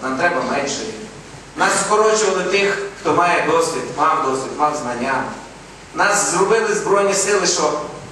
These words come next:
військові частини були ка-, кадровані, залишалися фактично одні офіцери, які не навчали солдат, бо солдат і підлеглих не було. А раз він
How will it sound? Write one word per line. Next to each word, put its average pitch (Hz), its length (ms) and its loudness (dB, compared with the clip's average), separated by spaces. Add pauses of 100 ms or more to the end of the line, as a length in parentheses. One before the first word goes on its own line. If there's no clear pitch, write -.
(160)
військові 190 460 4
частини 190 440 0
були 147 240 4
ка-, 147 260 2
кадровані, 160 600 2 (280)
залишалися 160 580 0
фактично 147 640 -2 (480)
одні 156 260 0
офіцери, - 540 0 (240)
які 165 460 0 (540)
не 190 160 0
навчали 214 520 2 (120)
солдат, 175 420 0
бо - 60 -6
солдат 160 460 0
і - 140 -6
підлеглих - 380 -2 (120)
не 117 40 -6
було. 113 440 -2
А - 120 4
раз - 220 2
він 233 120 2